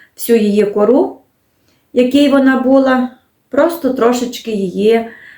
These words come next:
зробила посадку більше таку повітряну. А на цьому я буду своє відео закінчувати.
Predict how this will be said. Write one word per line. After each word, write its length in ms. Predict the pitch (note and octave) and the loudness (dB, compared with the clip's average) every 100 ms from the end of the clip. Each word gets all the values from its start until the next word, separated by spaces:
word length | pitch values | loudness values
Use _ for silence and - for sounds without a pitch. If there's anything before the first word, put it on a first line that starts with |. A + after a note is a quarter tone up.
| - | -10
зробила 520 | F#3 F#3+ F3+ G#3+ A3 | -2 0 2 2 0
посадку 580 | G#3+ G3 A#3 A#3+ B3 G#3 | -2 -4 -2 -2 -4 -8
більше 580 | F#3 G#3+ A3 - G#3 G3+ - - - _ | -2 -2 -2 -4 -2 -4 -10 -20 -20 _
таку 640 | G3 F#3 G#3 G#3+ G#3+ G#3 G#3 | -8 -4 2 4 4 2 0
повітряну. 800 | F#3+ G#3 G3+ G3+ F#3+ F#3 F#3 - _ _ _ _ _ | 0 0 -2 -2 -2 -4 -6 -10 _ _ _ _ _
А 60 | A3 | -2
на 180 | A#3+ A#3+ | 0 2
цьому 220 | E4+ D4 | 2 2
я 60 | A#3 | 0
буду 220 | G#3 - | -2 -6
своє 320 | - C4 C#4 | -2 0 2
відео 320 | A3 A#3 A3 | 0 -2 -2
закінчувати. 920 | G#3+ G#3 G#3+ G#3 F#3+ G3 G3 G3 F#3+ | -2 -4 -2 -2 -2 -4 -4 -4 -6